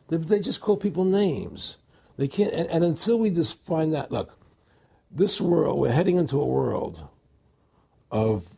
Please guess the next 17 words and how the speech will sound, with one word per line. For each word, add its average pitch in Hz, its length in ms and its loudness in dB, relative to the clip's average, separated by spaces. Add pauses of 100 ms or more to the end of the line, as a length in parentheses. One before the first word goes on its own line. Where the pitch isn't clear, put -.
(1040)
danger, 135 600 2 (320)
possible 127 640 0 (580)
nuclear 135 420 2
wars, 117 720 0 (600)
you 110 140 0
know, 110 360 0 (360)
because 123 260 0
the 127 80 0
banking 143 380 0
industry 117 520 -2
is - 200 -6
trying 135 280 -4
to - 60 -8
take 113 160 -4
over 113 240 0
the 101 80 -4
world. 98 540 -8